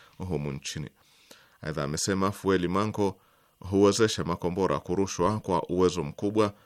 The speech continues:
kwa kasi na kwa masafa marefu zaidi. Meja Jenerali Muhammad Bagheri, ambaye amesema viwanda hivyo vilivyozinduliwa jana havina mfano wake katika uzalishaji wa makombora ya masafa mafupi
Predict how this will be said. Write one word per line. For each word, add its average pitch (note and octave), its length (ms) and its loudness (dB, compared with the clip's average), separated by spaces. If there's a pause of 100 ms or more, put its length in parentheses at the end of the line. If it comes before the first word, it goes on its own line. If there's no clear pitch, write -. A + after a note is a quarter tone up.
(280)
kwa F2+ 140 2
kasi F#2+ 520 -2 (260)
na F2 220 -4
kwa E2+ 140 -2
masafa E2 440 -6
marefu D2 460 -6
zaidi. C#2 440 -6 (1300)
Meja A#2+ 340 4
Jenerali G#2 680 4
Muhammad F#2 440 -2
Bagheri, E2 640 -2 (140)
ambaye F2+ 500 2
amesema E2+ 600 -4 (640)
viwanda G#2 480 2
hivyo G#2+ 500 2 (100)
vilivyozinduliwa F#2 1300 0 (160)
jana D#2+ 440 0 (260)
havina F2 420 -2
mfano F2 400 -4
wake A2 260 -2
katika F#2 340 -6
uzalishaji E2+ 580 -6
wa E2 80 2
makombora D#2+ 580 -4
ya E2 100 -2
masafa D#2 420 -6
mafupi D#2 500 -4